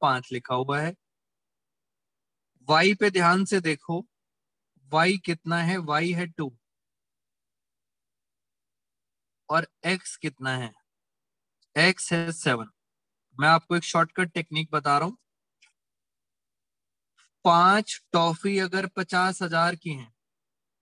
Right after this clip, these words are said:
याद करो बचपन, unitary method,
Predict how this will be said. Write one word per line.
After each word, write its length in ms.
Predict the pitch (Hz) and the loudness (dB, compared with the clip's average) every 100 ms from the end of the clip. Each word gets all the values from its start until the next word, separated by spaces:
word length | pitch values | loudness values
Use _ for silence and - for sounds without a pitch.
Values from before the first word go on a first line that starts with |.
| _ _ _ _ _ 123 | _ _ _ _ _ -10
याद 340 | 139 160 175 _ | -2 0 0 _
करो 240 | 170 170 170 | -8 -6 -6
बचपन, 540 | 156 156 - 165 120 _ _ 127 | -6 -8 -6 -6 -6 _ _ -16
unitary 640 | 127 151 165 170 - 175 | -6 -2 0 -2 -2 -2
method, 460 | 165 131 - 113 | -2 -4 -8 -14